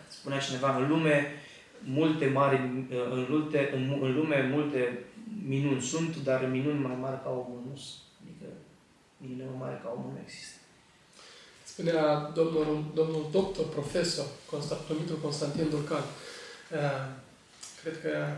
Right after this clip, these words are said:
Speaker 2: sper să nu greșesc, dar a avut o conferință în care și dumnealui este medic neurochirurg și discuta în acea conferință și spunea că, mai cu seamă, el ar tinde să, să concluzioneze că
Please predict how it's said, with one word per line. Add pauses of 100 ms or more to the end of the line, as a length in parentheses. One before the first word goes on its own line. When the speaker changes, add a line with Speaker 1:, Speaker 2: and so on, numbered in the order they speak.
(200)
Speaker 2:
sper
să
nu
greșesc,
dar
a
avut
o
conferință
în
care (120)
și
dumnealui
este
medic (400)
neurochirurg (600)
și
discuta
în
acea
conferință
și
spunea
că, (600)
mai
cu
seamă, (1120)
el
ar (440)
tinde (200)
să,
să
concluzioneze
că